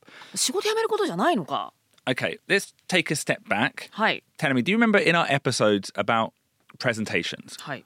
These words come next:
Speaker 2: We said it's very important to check in with your audience.
Speaker 1: 私たちのポッドキャストで以前プレゼンテーションのエピソードをお届けしましたけれども、その中で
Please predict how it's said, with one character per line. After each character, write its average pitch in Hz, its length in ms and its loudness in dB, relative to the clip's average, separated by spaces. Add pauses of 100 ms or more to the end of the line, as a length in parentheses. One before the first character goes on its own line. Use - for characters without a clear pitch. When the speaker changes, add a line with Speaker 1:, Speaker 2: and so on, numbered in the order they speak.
Speaker 2:
We 131 140 0
said 127 280 2 (120)
it's - 200 -4
very 160 240 2
important 127 500 0
to 98 260 -4 (200)
check - 380 0
in 98 420 0
with 98 240 -4
your - 80 0
audience. - 600 -12
Speaker 1:
私 185 240 0
た 185 100 0
ち 175 60 -4
の 160 100 0
ポ 165 120 -2
ッ - 20 -4
ド 165 120 -2
キ 175 100 -2
ャ 170 40 -2
ス - 80 -8
ト 160 120 -6
で 160 200 0
以 165 120 0
前 151 200 0
プ 175 140 -4
レ 277 100 4
ゼ 339 120 2
ン 330 80 0
テ 330 140 0
ー 302 40 0
シ 277 100 -2
ョ 233 40 4
ン 208 40 4
の 180 80 6
エ 175 60 4
ピ 175 60 -4
ソ 170 160 -2
ー - 20 -6
ド 143 80 2
を - 20 0
お - 40 0
届 170 220 -2
け 180 60 0
し 180 140 -2
ま 180 140 0
し - 20 -8
た 170 120 -6
け 139 120 -4
れ 127 60 -6
ど 131 100 -10
も、 151 220 -8
そ 180 140 -10
の 233 100 -2
中 226 320 2
で 160 240 2